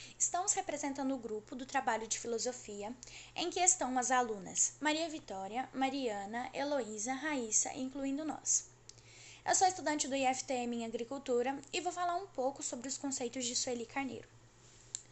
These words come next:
Segundo Sueli Carneiro, epistemicídio é definido assim que permitimos tomá-lo para aprender e compreender diversas formas que expressam contradições vividas pelos negros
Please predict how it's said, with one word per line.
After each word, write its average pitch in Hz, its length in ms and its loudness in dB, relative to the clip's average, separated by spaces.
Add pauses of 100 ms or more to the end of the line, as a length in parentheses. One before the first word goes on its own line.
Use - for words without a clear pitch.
(360)
Segundo 427 380 6
Sueli 320 300 6
Carneiro, 269 580 2 (380)
epistemicídio 339 960 0
é 277 100 4
definido 320 420 0
assim 349 280 2
que 415 80 2
permitimos 320 720 4
tomá-lo 285 500 0
para 285 200 0
aprender 247 400 0
e - 20 -8
compreender 226 580 -4
diversas 233 600 -2 (240)
formas 302 480 4
que 302 80 0
expressam 262 440 2
contradições 247 800 -2
vividas 240 360 -2
pelos 247 340 0
negros 226 580 -2